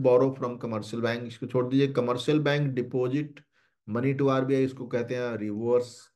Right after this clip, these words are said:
repo, रिवर्स repo, ठीक है। And common people deposit money,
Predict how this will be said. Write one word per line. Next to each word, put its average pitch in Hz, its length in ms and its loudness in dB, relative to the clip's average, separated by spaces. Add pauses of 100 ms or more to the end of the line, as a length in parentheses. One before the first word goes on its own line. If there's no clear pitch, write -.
repo, 80 280 -12 (2500)
रिवर्स 127 580 2 (180)
repo, - 380 -6 (680)
ठीक 156 160 0
है। - 220 -2 (580)
And 113 200 0 (140)
common 160 360 4
people 151 400 6
deposit 120 520 2
money, 110 220 -2